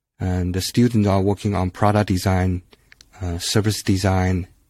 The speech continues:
Uh, they are also working on film productions that relating to the,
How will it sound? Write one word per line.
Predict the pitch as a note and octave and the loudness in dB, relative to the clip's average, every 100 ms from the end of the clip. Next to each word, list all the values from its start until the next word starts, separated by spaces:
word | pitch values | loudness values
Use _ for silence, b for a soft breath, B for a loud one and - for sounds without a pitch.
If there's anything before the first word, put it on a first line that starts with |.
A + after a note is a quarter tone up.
| _ _ _ | _ _ _
Uh, | F#2 F2+ | -4 -2
they | F#2 F#2+ | 0 0
are | F#2 E2+ | 0 -2
also | G2+ G2 G2+ | -2 -2 0
working | F#2+ G2+ G2+ | 0 0 -2
on | F2+ F2+ | -2 -2
film | A2 G#2+ | 2 2
productions | - G2+ G2 - G2 F#2 - | 2 0 0 0 -2 -2 -4
that | F#2+ G2+ G#2 - | 0 0 0 0
relating | F#2+ F#2+ G2 - F#2+ | 0 0 0 -2 -4
to | - F#2 F#2 B B B B B B B _ _ _ | -2 -4 -4 B B B B B B B _ _ _
the, | G2 F#2 F#2 F#2 F2+ F2 F2 | 2 4 4 4 4 2 0